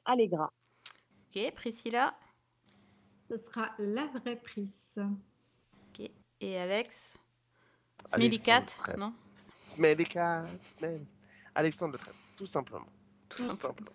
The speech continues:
Speaker 2: tout simplement. Juste Alexandre Letraine.
Speaker 4: C'est juste mon prénom.
Speaker 2: Voilà, exactement.
Speaker 4: Et toi,
Speaker 2: Euh,
Speaker 4: c'est Season one avec un un.
Speaker 2: Avec un un, tout à fait. Ça n'a pas changé, monsieur.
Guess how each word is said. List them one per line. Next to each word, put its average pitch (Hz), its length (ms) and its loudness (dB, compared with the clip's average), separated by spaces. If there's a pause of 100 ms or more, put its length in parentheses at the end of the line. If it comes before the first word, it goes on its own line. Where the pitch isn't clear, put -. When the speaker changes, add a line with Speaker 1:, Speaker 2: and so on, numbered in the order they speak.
Speaker 2:
tout - 80 -10
simplement. 202 520 -6 (800)
Juste 254 360 0
Alexandre 208 420 -2
Letraine. - 300 -8 (1500)
Speaker 4:
C'est 120 180 -4
juste 143 280 -8
mon 127 80 -4
prénom. 107 260 -2 (320)
Speaker 2:
Voilà, 185 280 -8
exactement. - 520 -14 (420)
Speaker 4:
Et - 40 -6
toi, 175 140 4
Speaker 2:
Euh, - 20 8
Speaker 4:
c'est 190 140 6
Season 135 300 2
one 170 220 4
avec 127 280 0
un 151 120 0
un. 131 180 -2 (520)
Speaker 2:
Avec - 340 -6
un 220 160 -2
un, 180 160 -4 (140)
tout - 180 -8
à 233 60 0
fait. - 240 -12 (320)
Ça - 120 -10
n'a 175 100 -8
pas 175 120 -18
changé, 254 280 -6
monsieur. 170 320 -6